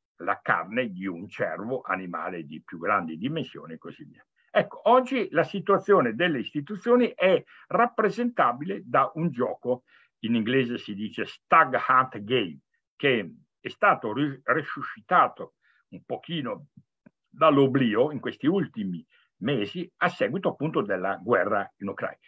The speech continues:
Perché succede esattamente questo, che c'è un interesse di lungo periodo ad avere la pace, e questo lo capisce anche un bambino.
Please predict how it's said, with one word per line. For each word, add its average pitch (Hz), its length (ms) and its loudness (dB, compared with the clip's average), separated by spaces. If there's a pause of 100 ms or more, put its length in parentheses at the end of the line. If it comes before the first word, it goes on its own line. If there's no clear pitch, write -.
(180)
Perché 208 280 2
succede 240 500 0
esattamente 139 600 -2
questo, - 400 -8 (800)
che 147 140 0
c'è 285 240 4
un 170 260 8
interesse 147 800 2
di 113 120 -2
lungo 143 440 2
periodo 117 640 -2 (800)
ad 113 160 2
avere 120 340 4
la 110 160 2
pace, - 500 -4
e 151 120 -8
questo 247 320 2
lo 110 120 -4
capisce - 420 -6
anche 110 180 -6
un 104 80 -6
bambino. 87 460 -8